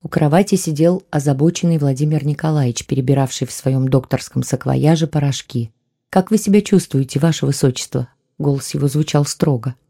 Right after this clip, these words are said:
Сразу стало понятно, что ничего хорошего ждать не приходится. "Я отлично себя чувствую", цесаревич постарался сказать это предельно бодро, хотя голова у него раскалывалась, но лежать в постели совсем не хотелось.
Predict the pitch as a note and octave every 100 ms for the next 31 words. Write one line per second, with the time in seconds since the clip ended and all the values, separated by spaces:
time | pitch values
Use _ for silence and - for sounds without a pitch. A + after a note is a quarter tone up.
0 | _ _ _ _ - C#3+ C3 A2+ - A#2+
1 | A#2+ C#3+ C#3+ E3+ F#3+ F#3 F3+ - D#3+ F3
2 | F3 F#3 D#3+ F#3 G#3 - G3+ F#3+ F3+ F3
3 | F#3 E3 C#3 C#3+ D3+ - D3 D3 C3+ -
4 | C3+ B2+ C3 - C3 _ _ _ _ _
5 | _ _ _ _ _ - B2+ C3 - D3
6 | G3+ A#3 A3 G#3 A3+ A3+ F3 - B2+ B2
7 | A#2 _ - C#3+ D3 C#3+ C3+ - D3 D3
8 | C#3 - - D3+ C#3+ C#3+ C3+ C#3+ - D#3
9 | D3+ C#3 B2+ B2+ D3+ G3+ G#3 F#3+ F#3+ F#3
10 | F3+ E3 D#3+ D3+ D#3+ E3+ D3 D3 C3 A#2+
11 | B2 - A3 A3+ A3 G3 G#3 F#3+ - _
12 | _ _ - F#3 F3 D3+ F3 F3+ - D#3
13 | - D#3+ D#3+ D#3 - C3+ - C#3+ C#3+ C#3
14 | C3+ B2 B2+ B2 A#2 -